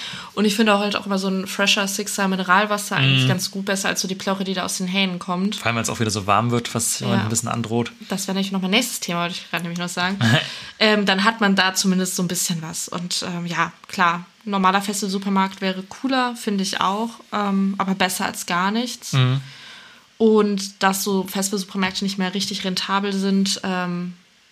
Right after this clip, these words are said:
Speaker 1: war ja auch schon ausreichend in den Medien. Von daher, glaube ich, können wir uns da auf lange Sicht wahrscheinlich, leider Gottes, ähm, auch bei anderen Festivals von verabschieden.
Speaker 2: Ja, kann ich mir auch vorstellen.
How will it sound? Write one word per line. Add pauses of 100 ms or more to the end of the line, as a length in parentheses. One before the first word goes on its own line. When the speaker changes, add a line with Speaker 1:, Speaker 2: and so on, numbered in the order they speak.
Speaker 1:
war
ja
auch
schon
ausreichend
in
den
Medien.
Von
daher,
glaube
ich,
können
wir
uns
da
auf
lange
Sicht
wahrscheinlich,
leider
Gottes,
ähm,
auch
bei
anderen
Festivals
von
verabschieden.
Speaker 2:
Ja, (140)
kann
ich
mir
auch
vorstellen.